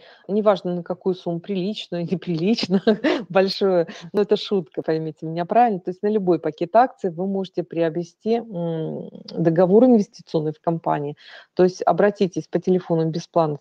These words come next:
линии, и вам менеджер подскажет, как вам будет более комфортно,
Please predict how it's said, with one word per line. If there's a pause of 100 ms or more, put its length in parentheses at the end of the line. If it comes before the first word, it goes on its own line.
(160)
линии,
и
вам
менеджер
подскажет,
как
вам
будет
более
комфортно,